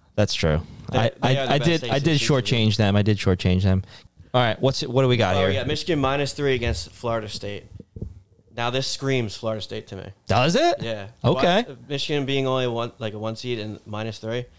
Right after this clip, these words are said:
Speaker 2: Obvi-, uh, their s-, their best player is still out. They've been playing really, really well though. Um, kinda like I underestimated Villanova. Um, I am gonna take Michigan minus three,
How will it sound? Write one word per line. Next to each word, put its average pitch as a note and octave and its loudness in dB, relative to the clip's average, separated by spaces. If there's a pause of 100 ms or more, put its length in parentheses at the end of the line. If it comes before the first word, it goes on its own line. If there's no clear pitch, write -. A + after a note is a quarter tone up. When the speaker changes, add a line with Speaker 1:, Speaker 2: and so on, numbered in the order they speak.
(320)
Speaker 2:
Obvi-, B2+ -4
uh, A2+ -2
their G#2+ -8
s-, - -12 (120)
their A#2 -6
best A#2+ -4
player A#2+ -4
is A#2 -6
still B2 -4
out. A2+ -4 (680)
They've B2+ -4
been C3+ -4
playing D3+ -2 (160)
really, B2 0
really A2 -6
well G2+ -8
though. F#2 -10 (420)
Um, G2 -8 (300)
kinda C3+ 0
like B2 -2
I A#2 0
underestimated G#2+ -6
Villanova. G#2 -8 (760)
Um, G2 -8 (460)
I A#2 -2
am A#2 -4
gonna G#2+ -8
take F#2+ -14
Michigan F#2 -14
minus E2+ -14
three, - -20